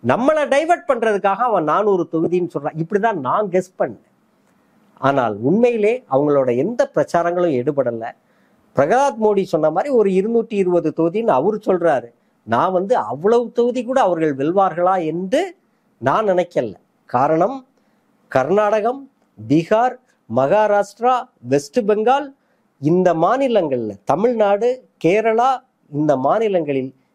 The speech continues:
பி ஜே பி பெரும்பாலான இடங்களில் தோல்வி அடைய இருக்கிறது.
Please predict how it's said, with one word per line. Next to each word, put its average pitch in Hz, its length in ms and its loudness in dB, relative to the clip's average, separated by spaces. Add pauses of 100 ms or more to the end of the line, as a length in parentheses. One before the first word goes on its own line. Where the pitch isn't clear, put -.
(160)
பி 151 160 2
ஜே 170 180 2
பி - 180 -8 (240)
பெரும்பாலான 233 800 0
இடங்களில் 156 540 0 (320)
தோல்வி 220 380 0
அடைய 135 280 2
இருக்கிறது. 92 400 -14